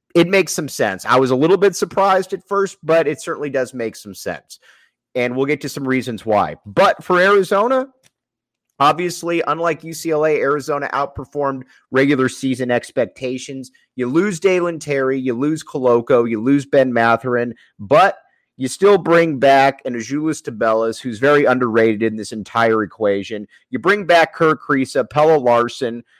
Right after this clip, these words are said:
then you bring in a, uh, Courtney Ramey. You've got an Oumar Ballo coming back. It's a pretty solid starting lineup. You got some shooting. You've got size. Maybe a little behind on the athleticism, but you're close enough.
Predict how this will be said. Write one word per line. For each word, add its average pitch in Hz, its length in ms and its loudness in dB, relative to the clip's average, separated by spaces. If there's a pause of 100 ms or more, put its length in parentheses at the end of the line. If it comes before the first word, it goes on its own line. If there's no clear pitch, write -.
(160)
then 190 360 -2 (120)
you 143 120 -8
bring 190 280 -2
in 175 100 -4
a, 151 100 -6 (180)
uh, 110 180 0
Courtney 170 360 -2
Ramey. 143 600 -2 (300)
You've 127 140 -10
got 165 180 2
an 156 120 -6
Oumar 151 320 0
Ballo 127 340 4
coming 123 340 -2
back. 120 300 2
It's - 120 -20
a - 40 -20
pretty 180 220 -2
solid 131 440 2
starting 120 460 -2
lineup. 139 440 0 (280)
You 110 140 -10
got 135 260 0
some 123 160 -14
shooting. 160 600 -4 (220)
You've 113 200 -8
got 127 260 2
size. 147 680 4 (480)
Maybe 139 300 -2
a 127 100 2
little 196 880 2
behind 170 600 -2
on 160 140 2
the 156 160 0
athleticism, 156 1000 -4
but 135 280 0
you're 135 120 -8
close 147 340 0
enough. 131 380 0